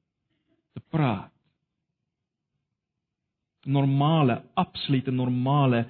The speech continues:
menslike baba. 'n Tweede ding wat ons net moet beklemtoon vanoggend is dat Jesus is gebore uit 'n arm familie in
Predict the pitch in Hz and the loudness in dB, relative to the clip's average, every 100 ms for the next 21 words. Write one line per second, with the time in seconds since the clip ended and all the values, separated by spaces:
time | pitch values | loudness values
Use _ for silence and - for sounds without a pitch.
0 | - 123 123 135 139 - 127 - 110 117 | -6 -2 0 2 0 -4 -8 -8 -6 -2
1 | 123 117 85 - _ _ _ _ _ _ | 0 0 -4 -10 _ _ _ _ _ _
2 | _ _ _ _ _ _ _ _ _ _ | _ _ _ _ _ _ _ _ _ _
3 | _ _ _ _ - - - _ _ - | _ _ _ _ -20 -20 -20 _ _ -6
4 | 180 294 370 208 196 185 185 - - _ | -2 2 6 8 8 6 4 2 -6 _
5 | _ _ _ _ _ _ _ _ 185 196 | _ _ _ _ _ _ _ _ 4 6
6 | 226 180 208 - - - 165 185 220 202 | 8 8 6 6 -4 0 4 6 6 6
7 | 170 180 165 180 180 175 185 147 165 294 | 4 4 4 4 4 4 4 2 2 4
8 | 285 240 - 190 131 196 262 185 185 185 | 4 0 2 2 4 4 8 8 6 4
9 | - - - _ _ _ _ _ _ _ | -10 -20 -20 _ _ _ _ _ _ _
10 | _ _ _ _ _ _ 247 330 349 247 | _ _ _ _ _ _ 4 4 4 2
11 | 277 285 247 214 160 131 127 135 143 - | 4 4 4 6 6 6 6 8 8 6
12 | - 262 254 247 | 4 8 8 6